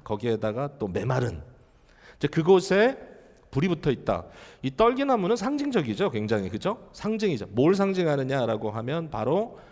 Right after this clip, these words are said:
지금 고난 중에, 에, 낮아질 대로 낮아져 있는 이스라엘을 상징하고 있고, 어, 또 다른 상징을 말하자면 이제 모세를 상징한다고 말할 수도 있겠죠. 모세의 팔십 년의 삶 이후에 지금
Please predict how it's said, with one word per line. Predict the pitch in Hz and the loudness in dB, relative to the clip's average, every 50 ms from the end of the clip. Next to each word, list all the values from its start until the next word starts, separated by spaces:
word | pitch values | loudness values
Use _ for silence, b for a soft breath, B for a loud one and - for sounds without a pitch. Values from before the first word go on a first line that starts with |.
| B B B B B B B | B B B B B B B
지금 | - - 117 123 127 123 117 117 - - - | -6 -6 -4 -2 -4 -4 -6 -8 -12 -12 -6
고난 | - 135 139 156 170 170 165 156 | -2 0 2 2 2 0 0 -2
중에, | 139 131 117 120 123 131 170 214 254 262 B B B B B B B B B B 87 | -4 -4 -2 -2 0 0 0 -2 -4 -6 B B B B B B B B B B -10
에, | 85 85 85 85 90 90 | -8 -8 -8 -10 -8 -6
낮아질 | 98 104 123 120 165 175 175 165 185 175 - 180 | -4 -2 0 2 4 4 4 4 2 2 2 2
대로 | 170 160 147 139 | 2 2 4 4
낮아져 | 131 107 104 101 110 107 98 101 98 | 2 2 2 2 2 2 0 0 -2
있는 | 92 92 104 107 101 | -2 -2 -4 -4 -2
이스라엘을 | 104 113 - - 143 139 131 123 117 107 104 95 | -2 -2 0 2 2 4 4 4 4 2 2 0
상징하고 | 110 139 139 123 127 117 107 95 92 92 80 | -2 -2 -4 -4 -2 -2 -2 -2 -2 -4 -6
있고, | 73 - - 101 98 95 82 78 78 - - - _ _ b b b b b b b - | -6 -8 -8 -6 -6 -6 -6 -8 -12 -18 -20 -20 _ _ b b b b b b b -10
어, | 92 90 87 85 82 85 - - | -8 -6 -6 -6 -8 -10 -2 4
또 | - 220 214 | 6 6 6
다른 | - 120 127 156 190 190 185 175 156 143 135 120 | 6 6 6 8 8 6 4 2 0 -2 -4 -6
상징을 | 113 156 170 170 160 165 160 143 135 | -4 -4 -4 -2 0 2 4 4 4
말하자면 | 123 113 107 107 98 101 104 113 151 151 | 4 4 4 4 2 2 0 -2 -2 -4
이제 | 113 98 104 | -4 -4 -4
모세를 | 85 90 110 139 131 180 196 208 202 | -2 0 0 2 2 4 4 4 4
상징한다고 | 170 170 151 131 123 113 101 98 90 92 90 87 87 | 4 2 0 -2 -2 -2 -2 -2 -2 -4 -4 -4 -6
말할 | 87 82 85 85 80 | -8 -8 -8 -10 -12
수도 | - - 117 | -12 -12 -14
있겠죠. | 98 - - 87 82 - - 90 80 78 85 | -14 -12 -12 -12 -12 -12 -14 -14 -12 -10 -8
모세의 | 98 101 - 120 113 110 110 | -8 -6 -2 0 0 0 0
팔십 | - 143 147 143 - 143 139 | 0 -2 -4 -4 -4 -6 -6
년의 | 123 117 110 104 101 98 95 | -6 -6 -6 -4 -4 -6 -6
삶 | - - 131 120 107 92 | -6 -6 -6 -6 -6 -6
이후에 | 98 92 92 92 92 98 113 110 | -8 -8 -6 -6 -4 -4 -4 -4
지금 | - 104 95 110 123 143 | -6 -6 -6 -6 -6 -6